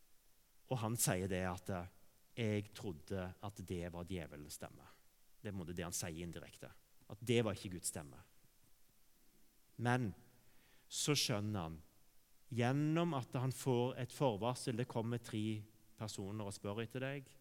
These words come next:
Han reiser av gårde. Han kommer inn i huset. Han har ikke spist noe, så han har på en måte ikke trådt over alle grensene ennå.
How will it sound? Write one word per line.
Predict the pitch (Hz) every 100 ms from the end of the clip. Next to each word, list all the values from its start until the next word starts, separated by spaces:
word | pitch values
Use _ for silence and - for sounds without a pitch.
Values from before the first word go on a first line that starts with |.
| - - - - - - - - - - - - -
Han | 98 101
reiser | 110 107 92 - 107
av | 107
gårde. | 110 90 78 110 147 143 - - - - - - - -
Han | 110 117
kommer | 123 117
inn | 131 123 131
i | 123
huset. | 123 127 127 - 151 160 151 - -
Han | 104
har | 92
ikke | 131
spist | 127 - 135 135 143
noe, | 135 127
så |
han | 120
har | 107
på | 107
en |
måte | 107 113 107 - - -
ikke | 131
trådt | - 120 113
over | 110 104
alle | 95
grensene | 113 101 92 - 107
ennå. | 95 131